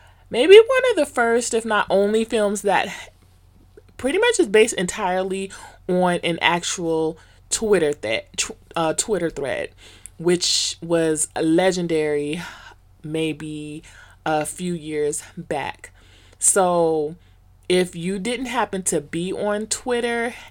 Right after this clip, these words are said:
at the time to see that, I would suggest you actually Google Zola, and you might be able to actually find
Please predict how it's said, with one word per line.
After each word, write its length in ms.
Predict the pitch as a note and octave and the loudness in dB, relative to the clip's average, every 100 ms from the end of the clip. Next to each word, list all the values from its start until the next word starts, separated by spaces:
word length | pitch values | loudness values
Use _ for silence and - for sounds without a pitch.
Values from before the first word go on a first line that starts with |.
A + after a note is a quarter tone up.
| - | -8
at 280 | G3 G3+ G3+ | -6 -6 -4
the 80 | |
time 580 | A3 C4 A3+ A3 A3 A3 A3 - - - _ | -4 -4 -4 -4 -4 -6 -10 -20 -20 -20 _
to 540 | - - A#3 G#3+ G#3 G3+ | -4 -2 -2 -4 -4 -6
see 320 | - - A#3+ | -8 -6 -4
that, 340 | A#3 A3 A3 G3+ | -2 2 2 2
I 120 | F#3 | 0
would 120 | G#3 D#4 | 0 0
suggest 500 | E4 B3 A3 G#3 - | -2 0 0 -2 -4
you 240 | G3 F#3+ | -6 -2
actually 540 | F3+ F#3+ - G3 F3+ C#3+ | -2 -2 -4 -6 -8 -10
Google 640 | C#3+ F3+ G3 A#3+ C4 C#4+ - - - - _ - D#3 | -4 -4 -2 -4 -2 -4 -8 -20 -20 -20 _ -18 -8
Zola, 720 | D3+ E3 D#3+ A2 D#2 - F3 - _ - - - _ - | -2 0 0 0 -6 -10 -14 -20 _ -20 -20 -20 _ -12
and 480 | - F3 E3+ D#3+ D#3 | -4 -2 0 -2 -4
you 160 | D#3 F3 | -4 0
might 300 | F3 G#3 C#4+ | 4 4 4
be 100 | - | 0
able 220 | A#3+ G3+ | 0 -2
to 120 | A#3 | 0
actually 420 | B2+ F3+ - F3 | 0 -2 -6 -6
find 680 | E3+ F#3+ E3 D#3+ D3 D3+ D3+ | -6 -4 -2 -2 -4 -6 -10